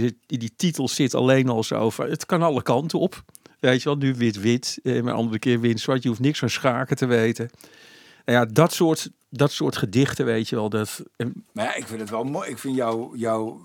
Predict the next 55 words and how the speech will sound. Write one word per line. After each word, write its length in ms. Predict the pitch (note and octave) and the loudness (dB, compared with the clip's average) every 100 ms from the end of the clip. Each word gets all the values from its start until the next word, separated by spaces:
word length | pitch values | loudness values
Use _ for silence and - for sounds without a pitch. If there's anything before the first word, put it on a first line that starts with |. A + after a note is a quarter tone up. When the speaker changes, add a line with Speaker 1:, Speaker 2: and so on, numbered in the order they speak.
| A2 | -6
Speaker 2:
welwillendheid 880 | B2 B2+ A2+ C3 D#3 - B2+ F3 C4+ | 0 2 4 4 4 4 4 4 0
en 240 | - A2 A#2+ | -4 0 2
jouw, 480 | A2+ G#2 G#2 A2 - | 2 2 0 -4 -8
en 200 | - A#2 | -4 -2
jouw 260 | A2+ G#2+ A2+ | 0 -2 -4
talent 640 | - B2 C#3 D#3 G#3 F3+ | 0 2 4 4 4 2
om... 320 | F#3+ C#3 C3 C3 | 0 2 2 2
om, 400 | C#3+ B2 B2 - - - - - _ | 2 2 0 -6 -18 -20 -20 -20 _
om 180 | - B2 | -2 2
daar 200 | B2+ C#3+ | 2 2
een 60 | A#2+ | 0
verhaal 280 | G2+ A2 D3+ | 2 4 4
van 120 | B2+ | 2
te 100 | A2 | -4
maken, 340 | G2+ G2+ G#2+ | -4 -4 -6
vind 200 | - C3 - | -6 -6 -6
ik, 60 | |
vind 200 | - A#2+ | -10 -6
ik 60 | A3 | -6
ook, 220 | B3+ D#3+ | -4 -4
eh, 40 | B2+ | -2
vind 360 | G#2 - D3 | -4 -6 -2
ik 20 | |
ook 140 | G3 - | 0 0
groot, 460 | - D#3 C#3 A2 | 2 4 4 4
hoor. 320 | A#2 D3 G#3+ G#3 | 0 0 -2 -4
Ik 140 | D#3 | -2
zou 140 | - D3 | 2 2
dat 140 | A#2 | 2
bij, 280 | A#2+ A2 A2+ | 0 2 2
ik 200 | C3 B2 | 0 -6
zou 140 | - A2 | -4 -2
dat 80 | G#2+ | 0
denk 160 | A2+ | 0
ik 140 | B2+ C3+ | 2 4
niet 300 | D3+ D#3 - | 6 4 2
zo 240 | F3+ F#3 | 2 2
snel 480 | - C#3 A2 G2 F#2 | 4 6 6 6 0
hebben. 400 | E2 G2+ F2 F2+ | -2 -2 0 -6
Speaker 1:
Ja, 120 | - A#2 | -6 -6
ik 120 | A#2 | -2
heb 120 | B2+ | 2
dat 80 | C#3+ | 4
Speaker 2:
Ik 60 | |
heb 140 | C#3 C3 | 6 8
meer 220 | F3 F3 | 8 10
nodig, 500 | C#3 B2+ A#2+ A2 - | 8 8 4 0 -8
geloof 240 | - B2 A2 | 0 4 4
Speaker 1:
ik 60 | |
Speaker 2:
ik. 60 | C3+ | 2
Speaker 1:
heb 100 | - | -2
dat 160 | D#3+ - | -2 -2
echt 180 | E3+ | 0
met 180 | D3 C3 | 0 0
alles. 440 | C#3 C3 F2 - | 0 0 -2 -6